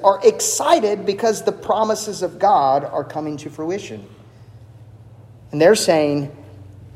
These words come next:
"We are so vested in this because we are witnesses to this that we're gonna celebrate because of the Lord." In verse thirteen here, you see a reversal that's happened. Isaiah there mentions, uh, the thorns and the briars.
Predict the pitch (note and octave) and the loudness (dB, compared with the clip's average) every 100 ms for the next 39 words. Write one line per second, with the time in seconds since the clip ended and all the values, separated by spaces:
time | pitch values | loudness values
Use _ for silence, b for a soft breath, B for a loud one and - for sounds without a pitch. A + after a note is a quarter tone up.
0 | - E3+ G3 F3+ - A#3+ G#3 D#3 F#3+ - | -14 2 4 4 6 4 6 4 4 2
1 | F3 D3 C3 A#2+ A#2+ - C#3 C3+ D3 C3+ | -2 0 0 -2 -6 -6 -4 0 2 4
2 | C#3+ G3 D#3 C#3 B2+ - B2+ A#2 - A#2+ | 2 0 -2 -6 -10 -8 -8 -8 -8 -6
3 | D#3 D#3 C3+ - D#3+ D#3 C3 A#2 A2+ - | -4 -4 -6 -2 2 2 2 -2 -2 -8
4 | B2 B2 A#2 A#2 B2 C#3 C3+ G#2 F#2+ - | -6 -6 -6 -6 -4 0 0 -2 -10 -20
5 | - - - - - - B B B B | -20 -20 -20 -20 -20 -20 B B B B
6 | - D#3+ F#3 F#3+ F#3+ G3 G3 E3 D#3 D3 | 2 6 6 6 4 4 0 2 2 2
7 | D#3 D3+ - D#3+ D#3 C#3+ C#3 D#3+ G3 - | 0 -2 0 0 0 2 4 4 4 2
8 | C3+ A#2+ - A2+ A2 G2+ B B B D#3 | 2 0 -2 -8 -8 -14 B B B 2
9 | C#3+ F#3+ F3+ E3+ D3 D#3+ G3+ - D#3 C3 | 6 6 8 4 2 2 0 0 -2 -2
10 | - - B B C#3+ C3+ C#3 C#3+ - - | -8 -14 B B -2 -2 0 -2 0 4
11 | F#3+ G3+ D#3+ B2+ A2+ - - D3 C3 B2 | 8 8 6 0 -6 -8 -6 0 0 2
12 | C3 D#3+ E3+ A2 F#2 - - | 4 4 4 0 -8 -16 -20